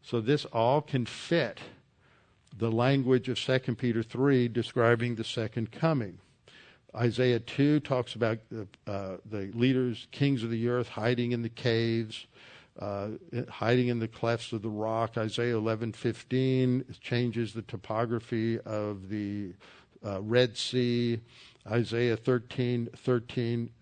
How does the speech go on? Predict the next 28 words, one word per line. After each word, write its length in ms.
God 280
says, 180
"I 120
will 180
shake 380
the 100
heavens 560
and 120
the 140
earth 260
will 120
move 260
out 220
of 100
her 100
place." 600
That's 240
pretty 260
phenomenal. 720
That 220
is 160
at 160
the 80
second 500
coming. 520
That's 260
with, 240
uh, 220